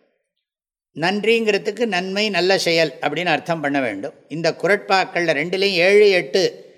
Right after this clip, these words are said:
ஆகிய குறட்பாக்கள்ல தந்தை மகனுக்கு என்ன செய்ய வேண்டும் என்பதை உபதேசித்திருக்கிறார். அதாவது, சமூகத்துல தரத்தை உயர்த்தி கொண்டே இருக்க வேண்டிய பொறுப்பு ஒவ்வொரு பெற்றோர்களுக்கும் இருக்கிறது.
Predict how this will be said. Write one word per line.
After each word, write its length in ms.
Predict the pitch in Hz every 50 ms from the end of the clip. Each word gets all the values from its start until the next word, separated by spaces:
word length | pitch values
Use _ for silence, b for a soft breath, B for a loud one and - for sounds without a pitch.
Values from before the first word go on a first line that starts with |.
| - _ _ _
ஆகிய 440 | - 156 185 185 170 185 180 170 170 175
குறட்பாக்கள்ல 800 | 175 180 196 185 - - 185 180 175 180 - 180 170 175 185 208 202 185 165 151 160 170 180 180 175 175 - - _ _ _ _ _ _ _ _ _ _ _ _
தந்தை 1000 | - 147 160 185 202 208 202 220 220 214 196 175 170 175 196 202 208 202 202 - - _
மகனுக்கு 600 | - 113 131 156 165 196 226 226 220 208 220 - 208
என்ன 260 | 196 175 185 208 214
செய்ய 320 | 180 - 202 190 190 190
வேண்டும் 360 | 185 185 180 175 170 165 180 175
என்பதை 480 | 165 165 165 160 170 175 196 196 185
உபதேசித்திருக்கிறார். 880 | 160 151 165 175 175 160 - 160 143 135 151 135 131 - 139 131 113 - - - - _ _ _ _ _ _ _ _ _ _ _ _ _ _ _ _ _ _
அதாவது, 720 | - 147 175 196 226 240 240 233 220 196 196 208 220 220 220 220 - - _ _ _ - -
சமூகத்துல 760 | - 175 208 226 247 247 196 240 233 240 - - 220 220 220
தரத்தை 500 | - 175 170 185 214 240 - - - 226
உயர்த்தி 460 | 226 214 196 190 208 214 202 - 220 208
கொண்டே 400 | - 208 208 208 202 220 226 220
இருக்க 280 | 202 - - - 202
வேண்டிய 380 | 202 202 196 190 175 185 180 165
பொறுப்பு 400 | - 156 180 190 196 190 226 220
ஒவ்வொரு 460 | 208 180 175 180 175 185 180 175 165
பெற்றோர்களுக்கும் 840 | - 170 165 165 - - 208 214 196 165 175 180 165 170 208 202
இருக்கிறது. 720 | 180 156 160 151 - 180 151 120 - - - - b b